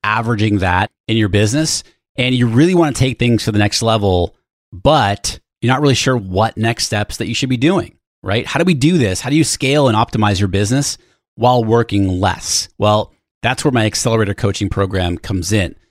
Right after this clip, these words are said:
The accelerator program is one-on-one coaching, group coaching, and masterminding with other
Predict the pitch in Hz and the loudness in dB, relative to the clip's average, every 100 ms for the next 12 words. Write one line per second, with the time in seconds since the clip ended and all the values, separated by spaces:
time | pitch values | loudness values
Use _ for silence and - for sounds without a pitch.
0 | _ _ _ 117 117 117 117 - 113 - | _ _ _ 0 2 4 2 -2 -6 -2
1 | - 156 175 131 117 110 107 104 101 98 | 0 2 2 2 0 0 2 2 0 -2
2 | 104 101 98 101 98 - _ - 92 120 | -2 0 0 0 -2 -4 _ -10 -2 2
3 | 156 151 139 120 117 117 107 107 131 151 | 4 4 2 0 -2 -2 -4 2 4 4
4 | - 120 113 117 113 - 127 151 160 165 | 2 -2 0 -2 -2 -2 0 4 4 4
5 | 127 117 120 127 - 110 107 98 101 98 | 2 0 0 0 0 0 2 2 2 0
6 | - 120 135 143 139 | -2 0 2 2 2